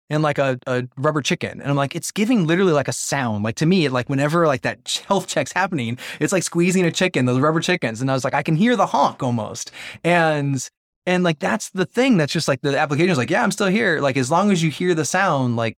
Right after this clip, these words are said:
Kubelet just keeps running and it's fine. And, and those things are important, but just tying those things together, just like, "Oh, when I think of it,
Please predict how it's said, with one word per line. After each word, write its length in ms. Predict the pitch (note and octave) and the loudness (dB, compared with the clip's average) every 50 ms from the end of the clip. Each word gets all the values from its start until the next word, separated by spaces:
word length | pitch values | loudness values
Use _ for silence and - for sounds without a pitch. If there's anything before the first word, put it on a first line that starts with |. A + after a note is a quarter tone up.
| _ | _
Kubelet 280 | - - D3+ D3 D#3 C3+ | -2 -2 0 0 0 -2
just 160 | A#2+ B2 - | -2 -4 -2
keeps 180 | - C3+ B2 - | -2 -2 -2 0
running 240 | A#2 G2+ G2 F#2+ F#2 | -2 -4 -4 -6 -8
and 100 | F#2+ A2+ | -8 -6
it's 180 | C3 B2+ - | -6 -6 -4
fine. 400 | - C3 G#2+ F#2 D#2+ - G#2+ G#2+ | -4 -4 -4 -4 -6 -12 -16 -16
And, 600 | - - C3 B2 A#2+ A#2 A#2 A2+ A2 G#2+ A2 G#2+ - | -12 -8 -6 -4 -2 -2 -2 -2 -2 -2 -4 -4 -4
and 120 | B2+ C3+ C#3 | -4 -2 0
those 160 | C#3+ C#3+ - | 0 0 0
things 160 | D#3+ D3+ C3 | 0 0 0
are 100 | C#3 A#2+ | 0 0
important, 480 | A2+ A2+ - - D#3+ D#3 B2 A2 A2 G#2+ | -2 -4 -2 -2 0 0 0 -2 -4 -2
but 220 | A#2+ A2+ G#2 G#2 - - - - - - - _ _ | -2 -2 -2 -4 -8 -16 -20 -20 -20 -20 -20 _ _
just 260 | D3 D#3+ D#3 - - _ _ _ _ _ _ _ _ _ _ _ _ _ _ | -2 -2 -2 -2 -4 _ _ _ _ _ _ _ _ _ _ _ _ _ _
tying 320 | - G3 F#3 F#3 F#3+ F3+ E3+ | -2 0 2 2 4 4 4
those 160 | D#3 C#3+ - | 2 2 0
things 180 | D#3+ D3 C3 | -2 -4 -2
together, 320 | - B2+ A2+ B2 C#3+ C#3+ A2+ | -4 -2 -2 0 0 0 0
just 200 | G#2 A2 - - | -2 -4 -4 -4
like, 120 | A#2 - - | -6 -4 -2
"Oh, 220 | B2+ C3+ C#3 D3 A#2+ | 0 2 2 2 0
when 200 | A2 C3 D3 D#3 | 0 0 0 0
I 100 | D3 B2+ | 0 -2
think 240 | - - G#3+ A#3 F3 | -2 -2 -2 -2 0
of 120 | B2 A2 | -2 -2
it, 200 | G#2+ G2+ C#3 - | -4 -4 -6 -8